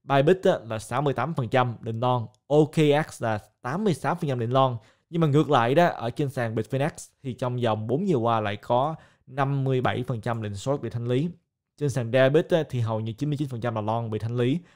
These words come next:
Còn, à, Bitfinex á, thì có tới bảy mươi phần trăm lệnh short bị thanh lý. Còn, à, Huobi và Bitmax á, thì hai sàn này là cái khối lượng nhỏ hơn. Thực ra các bạn thấy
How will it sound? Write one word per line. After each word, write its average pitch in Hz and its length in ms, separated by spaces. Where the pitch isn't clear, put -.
Còn, 123 280
à, 110 220
Bitfinex 156 580
á, 160 120
thì 120 120
có 127 260
tới 151 160
bảy 117 300
mươi 127 400
phần 120 160
trăm 117 240
lệnh 104 140
short 139 260
bị - 80
thanh 110 180
lý. 135 240
Còn, 147 260
à, 135 220
Huobi 156 520
và 147 120
Bitmax 151 600
á, 196 100
thì 131 160
hai 123 160
sàn 123 140
này 110 160
là 107 100
cái 127 160
khối 151 160
lượng 131 140
nhỏ 104 160
hơn. 127 280
Thực 117 140
ra 131 120
các 131 120
bạn 107 200
thấy 123 320